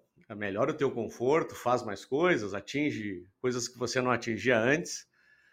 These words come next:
mas não vai no limite. O que que acontece via de regra, especialmente aqui no Brasil? Estados Unidos acontece isso também bastante, porque é um povo bastante endividado, porque tem muito crédito e crédito barato lá.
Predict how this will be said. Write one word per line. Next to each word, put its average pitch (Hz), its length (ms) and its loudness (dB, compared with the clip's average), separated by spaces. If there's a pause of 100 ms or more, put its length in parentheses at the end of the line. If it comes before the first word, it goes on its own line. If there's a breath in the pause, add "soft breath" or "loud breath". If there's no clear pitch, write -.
(220)
mas 95 180 -8
não 131 200 2
vai 156 180 12
no 185 80 10
limite. 135 540 4 (920)
O 101 80 -18
que 139 180 -8
que 156 80 2
acontece 143 640 8
via 135 240 4
de 131 140 2
regra, 117 460 6
especialmente 123 640 -2
aqui 123 160 -2
no 120 120 -4
Brasil? 120 520 2 (560)
Estados 190 260 10
Unidos 214 280 6
acontece 196 500 8
isso 185 140 2
também 175 260 6
bastante, 147 380 4
porque - 120 -4
é 156 40 2
um 139 180 -4 (240)
povo 147 240 2
bastante 139 420 0
endividado, 123 640 4
porque - 160 -4
tem 117 140 -2
muito 123 260 -2
crédito 123 380 4
e 101 40 -16
crédito 117 360 0
barato 110 440 2
lá. 123 300 -2